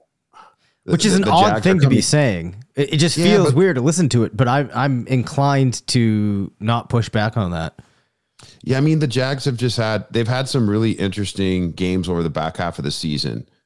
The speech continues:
Speaker 2: Um, you know, they played the Chiefs pretty tough on the road, ten-point road loss back in mid-November. Uh, they beat the Ravens, who are in the playoffs, by a point at home.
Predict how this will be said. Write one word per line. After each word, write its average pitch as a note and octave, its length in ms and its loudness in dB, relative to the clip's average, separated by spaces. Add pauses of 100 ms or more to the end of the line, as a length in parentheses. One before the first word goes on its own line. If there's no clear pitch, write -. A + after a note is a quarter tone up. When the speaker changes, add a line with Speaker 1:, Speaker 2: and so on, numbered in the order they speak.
(240)
Speaker 2:
Um, D#2+ 580 -4
you G2+ 100 -4
know, G2 120 0
they F#2+ 100 0
played A2+ 300 -2
the A2 60 -2
Chiefs G2+ 340 -4
pretty G2+ 240 -4
tough F2+ 280 -6
on F#2 100 -2
the F2+ 80 -2
road, E2 460 -2
ten-point F2+ 640 -4
road E2+ 260 -2
loss D#2+ 280 -4
back E2 300 -6
in E2+ 100 -2
mid-November. D#2 840 -2 (320)
Uh, E2 180 -2
they F#2 140 -2
beat F#2+ 240 -2
the G2 80 -2
Ravens, E2+ 440 0
who F2+ 100 -4
are E2 140 -2
in D#2+ 60 -2
the D#2+ 80 -2
playoffs, D#2 520 -4
by D2+ 160 -4
a D2+ 40 -4
point D#2 440 -4
at D#2 160 -4
home. D2+ 540 -2